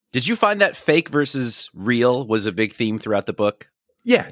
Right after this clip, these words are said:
Speaker 2: that, that's exactly, that's exactly how it kind of ping pongs. And I think that really, once you take it all in, it just encompasses, like, he's so fake, he's real. It's like Las Vegas. Like,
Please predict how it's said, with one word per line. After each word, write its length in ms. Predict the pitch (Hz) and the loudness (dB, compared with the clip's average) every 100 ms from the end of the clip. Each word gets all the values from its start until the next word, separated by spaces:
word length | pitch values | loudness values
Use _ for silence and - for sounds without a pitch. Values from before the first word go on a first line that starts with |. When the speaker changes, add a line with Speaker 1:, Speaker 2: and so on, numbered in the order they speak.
| - | 0
Speaker 2:
that, 140 | 196 | 2
that's 200 | 180 165 | 2 0
exactly, 680 | - 156 170 170 156 147 139 | 0 2 2 0 2 4 2
that's 340 | - 131 127 127 | 2 0 -2 -2
exactly 580 | 127 135 139 123 120 | 0 0 2 0 -2
how 400 | - - 117 120 | -6 -2 2 4
it 140 | 110 - - _ _ _ | 4 0 -14 _ _ _
kind 300 | - 113 110 | -2 0 2
of 220 | 95 - | 0 -2
ping 320 | - 127 170 165 | -6 -2 -2 0
pongs. 440 | 85 80 80 - - | -2 -4 -10 -12 -6
And 140 | 120 | 0
I 100 | 110 | 0
think 360 | 107 - 131 135 | 0 0 -2 2
that 200 | 117 - | 2 0
really, 680 | 101 92 117 117 107 98 87 _ _ _ _ _ _ _ _ _ - | -4 2 4 4 4 0 -4 _ _ _ _ _ _ _ _ _ -2
once 360 | 104 117 - - | 2 2 0 -4
you 100 | 101 | -4
take 280 | - 113 | -2 0
it 80 | 104 | 2
all 220 | 98 95 92 | 4 4 2
in, 300 | 123 107 95 | 0 0 0
it 80 | |
just 240 | 90 110 104 | -2 -4 -4
encompasses, 560 | 95 113 101 95 95 | -2 -2 -2 -6 -2
like, 160 | 92 90 | -2 -4
he's 280 | - 104 98 | -4 -4 0
so 240 | - 107 | 2 2
fake, 340 | 98 101 101 - | 2 0 -2 -4
he's 220 | 92 - | -10 -4
real. 120 | 92 | -4
It's 180 | 90 - | -2 2
like 220 | 120 113 | 2 4
Las 220 | 101 92 | 2 2
Vegas. 460 | 98 110 85 - - | 2 2 0 -8 -4
Like, 300 | 92 90 | -2 -2